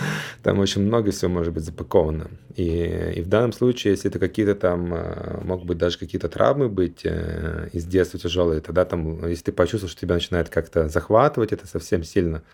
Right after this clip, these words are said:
ну, можно даже, наверное, пользоваться там помощью и каких-то терапевтов, и телесных терапевтов, которые могут просто, м, создать это безопасное телесное, ну, пространство,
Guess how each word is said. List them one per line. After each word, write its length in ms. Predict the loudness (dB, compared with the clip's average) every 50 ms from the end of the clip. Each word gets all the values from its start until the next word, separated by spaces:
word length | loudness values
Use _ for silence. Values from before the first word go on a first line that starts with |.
| _ 0
ну, 80 | 2
можно 220 | 2 4 4 4 4
даже, 160 | 2 2 2
наверное, 220 | 2 0 0 -2 0
пользоваться 520 | 2 4 4 4 4 4 2 2 0 -2 -4
там 320 | -2 0 0 0 0 -2
помощью 540 | -2 -2 -2 0 0 -2 -2 -2 -2 -2 -2
и 40 | -2
каких-то 640 | -4 -6 -6 -6 -6 -6 -4 -2 0 0 0 0 2
терапевтов, 720 | 2 2 2 4 4 4 2 4 2 -2 -4 -4 -4 -8
и 40 | -6
телесных 380 | 0 2 4 4 4 2 -2 -4
терапевтов, 420 | -2 -2 2 2 2 2 2 -2
которые 240 | -2 0 2 2 2
могут 200 | 2 0 0 2
просто, 340 | 2 2 2 2 0 -4 -4 -8
м, 480 | -12 -12 -10 -10 -10 -10 -10 -10 -12 -14 -6
создать 480 | 2 2 4 4 6 6 6 6 4
это 320 | 2 0 2 2 2 2 2
безопасное 680 | 0 0 0 0 2 4 4 4 4 2 0 -2 -2
телесное, 600 | 0 0 2 4 4 2 2 -2 -4 -4 -2 -2
ну, 160 | -2 -4 -4 -2
пространство, 720 | -2 -2 0 4 4 4 6 4 2 -2 -8 -12 -14 -14